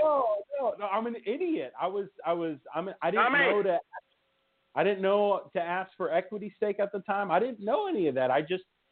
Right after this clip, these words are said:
Speaker 1: they needed a job done. They, they hired me. They hired me on as a, you know, I,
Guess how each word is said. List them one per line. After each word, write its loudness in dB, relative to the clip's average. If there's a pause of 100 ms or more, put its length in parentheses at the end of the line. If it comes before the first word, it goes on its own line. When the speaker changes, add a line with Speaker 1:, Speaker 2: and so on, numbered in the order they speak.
(120)
Speaker 1:
they 2
needed 2
a 2
job 0
done. -2
They, -4
they -2
hired 0
me. -6
They -4
hired -2
me -6
on -4
as -6
a, -2 (380)
you 0
know, 2 (260)
I, -4